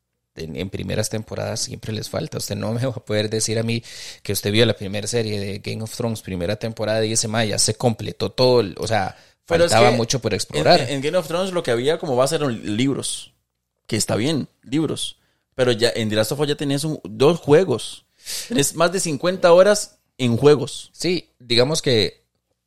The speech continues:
Speaker 1: <coughs> perdón, es estratégico, es estratégico. Sea, si vos tenés dos juegos y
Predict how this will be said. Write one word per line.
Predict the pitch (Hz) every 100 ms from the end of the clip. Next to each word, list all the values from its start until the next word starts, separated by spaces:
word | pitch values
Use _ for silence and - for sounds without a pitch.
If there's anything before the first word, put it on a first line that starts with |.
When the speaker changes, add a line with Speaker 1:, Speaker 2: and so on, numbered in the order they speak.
| -
Speaker 1:
<coughs> | - - - - - _ -
perdón, | 104 95 - _ _ _ _ _ _ _ _ _ _ _ _ _ -
es | 107 107 123 123 95 92 - - _ _ _ _ _ _ _ _ _ - - _ _ -
estratégico, | 117 107 101 127 117 - 73 _ _ _ _
es | 101 120
estratégico. | 110 - - 95 - _ _ _ _ _ - - -
Sea, | 107 95 92 _ _ _ _ _ _ _ _ _ -
si | - 110
vos | 123
tenés | 143 139
dos | 135 139
juegos | 139 135 156 - - _ _ _ _ _ _ _ _ _ _ -
y | 104 101 92 85